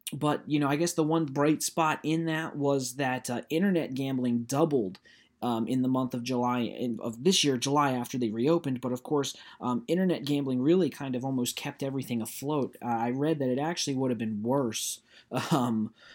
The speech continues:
over time if they hadn't had, if we, you know, if we didn't have online gaming in New Jersey, it would have been way worse. Thank,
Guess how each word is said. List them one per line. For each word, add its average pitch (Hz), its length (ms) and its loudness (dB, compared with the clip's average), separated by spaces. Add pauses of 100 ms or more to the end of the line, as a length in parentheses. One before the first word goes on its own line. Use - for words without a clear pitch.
(160)
over 127 360 4
time 127 440 0
if 123 160 -2
they 117 140 2
hadn't 139 340 0
had, 120 180 0
if 120 220 -2
we, 151 80 4
you 139 200 -2
know, 113 80 0
if 113 100 -6
we 196 80 4
didn't 147 180 2
have 139 140 0
online 135 360 2
gaming 139 300 0
in 120 80 2
New 113 120 0
Jersey, 123 360 0
it 107 60 0
would 120 80 0
have 113 80 -2
been 113 140 -6
way 120 180 0
worse. 117 320 -2
Thank, 139 280 -6